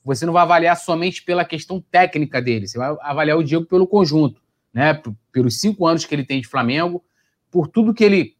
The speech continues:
passou pelo Flamengo, das coisas boas e ruins, e, e aí sim você vai olhar o que ele ainda pode entre-, entregar,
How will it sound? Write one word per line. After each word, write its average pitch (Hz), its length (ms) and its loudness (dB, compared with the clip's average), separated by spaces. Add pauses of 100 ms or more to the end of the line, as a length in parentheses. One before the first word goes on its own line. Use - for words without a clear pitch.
passou 202 480 4
pelo 190 220 0
Flamengo, 156 500 -2
das 139 140 -6
coisas 143 340 -4
boas 135 420 -8
e 139 60 -8
ruins, 147 480 -6 (300)
e, 262 300 -2
e 269 60 6
aí 247 240 4
sim 269 240 0
você 254 220 0
vai 247 120 4
olhar 247 100 4
o 240 40 -2
que 247 60 -4
ele 254 120 2
ainda 262 160 4
pode 247 280 2
entre-, 269 260 0
entregar, 214 580 0